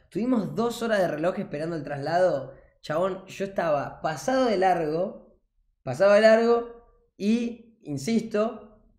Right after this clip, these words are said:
con un ca-, una cantidad de alcohol encima terrible. A esa altura ya no estaba ebrio,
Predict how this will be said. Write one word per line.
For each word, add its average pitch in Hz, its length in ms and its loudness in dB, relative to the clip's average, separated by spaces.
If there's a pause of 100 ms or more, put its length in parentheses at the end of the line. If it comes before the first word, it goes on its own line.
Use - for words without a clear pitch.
con 214 640 2
un 226 240 0
ca-, 196 260 -2
una 214 100 -2
cantidad 208 360 0
de 208 180 -2
alcohol 151 340 -4
encima 208 460 -4
terrible. 170 540 -2
A 165 80 -4
esa 214 100 -4
altura 240 220 0
ya 226 100 -2
no 220 80 -2
estaba 214 320 2
ebrio, 208 340 0